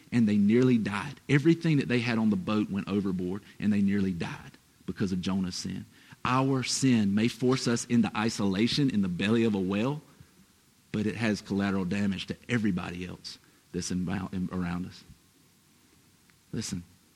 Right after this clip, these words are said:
adultery doesn't just affect the person that does the adultery. It affects everybody. Pornography, it doesn't just affect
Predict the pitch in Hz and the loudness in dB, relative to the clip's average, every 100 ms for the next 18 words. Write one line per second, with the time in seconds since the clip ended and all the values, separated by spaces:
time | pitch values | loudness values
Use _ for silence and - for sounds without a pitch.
0 | - - 104 143 151 110 113 95 104 - | -16 -8 -4 -2 2 2 2 0 -2 -6
1 | - 113 117 - - _ _ _ _ _ | -4 -2 -2 -6 -18 _ _ _ _ _
2 | - _ - _ _ _ - - 98 104 | -20 _ -20 _ _ _ -12 -4 -4 -2
3 | 95 98 95 90 87 90 98 - - - | -2 0 -2 -2 -4 -2 -4 -6 -14 -18
4 | _ _ _ _ _ _ _ _ _ _ | _ _ _ _ _ _ _ _ _ _
5 | _ - 151 - 101 - 113 113 80 - | _ -6 -4 -4 -6 -4 -4 -4 -6 -14
6 | - _ _ _ - 120 139 120 131 175 | -20 _ _ _ -4 0 2 2 2 2
7 | 165 147 - 101 - - 147 104 - | 2 0 -2 -10 -10 -4 -2 -2 -6